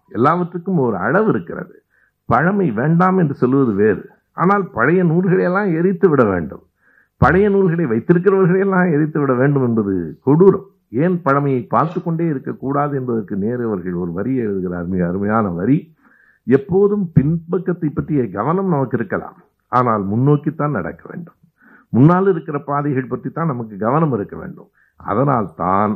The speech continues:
நேரு எழுதியிருக்கிற வரி, அதனால் தான் இயற்கை நமக்கு கண்களை முன்னால் வைத்திருக்கிறது. இல்லையானால் பின்பக்கம் அல்லவா இருந்திருக்கும். பின்பக்கம்தான் முக்கியம் என்றால் கண்கள் பின்பக்கத்திலே அல்லவா இருக்கும். இதனை குன்றக்குடி அடிகளார் அவர்கள் மிக எளிமையான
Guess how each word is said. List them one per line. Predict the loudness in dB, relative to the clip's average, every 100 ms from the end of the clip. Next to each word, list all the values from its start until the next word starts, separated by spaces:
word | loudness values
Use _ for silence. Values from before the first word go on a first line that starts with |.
| -6
நேரு | -4 -2 0
எழுதியிருக்கிற | 0 -2 -4 -6 -10 -6
வரி, | -4 -4 -8
அதனால் | -6 -2 0 -2 -4
தான் | -4 -4 -4 -10 _ _
இயற்கை | 0 2 0 -6 -6 -8 -6
நமக்கு | -6 -4 -8
கண்களை | -6 -4 -2 -2 -4
முன்னால் | -4 -4 -4
வைத்திருக்கிறது. | -6 -12 -20 -18 -18 -20 _ _ _ _ _ _
இல்லையானால் | 0 2 4 2 0
பின்பக்கம் | -2 -2 -4 0
அல்லவா | 0 2 4
இருந்திருக்கும். | 4 4 2 -2 -12 -18 _ _ _ _
பின்பக்கம்தான் | 2 4 4 2 0 2 4 4
முக்கியம் | 2 -4 -10 -4
என்றால் | -2 -2 -2
கண்கள் | -4 -2 0 0 0
பின்பக்கத்திலே | -2 -2 -2 -2 0 0
அல்லவா | 2 2 2
இருக்கும். | 2 2 0 -6 -12 _ _ -12
இதனை | -4 -2 -2
குன்றக்குடி | -4 -6 -6 -6 -6 -6
அடிகளார் | -4 -4 -2 -2 -4
அவர்கள் | -6 -6
மிக | -6 -4 -4
எளிமையான | -4 -4 -4 -4 -2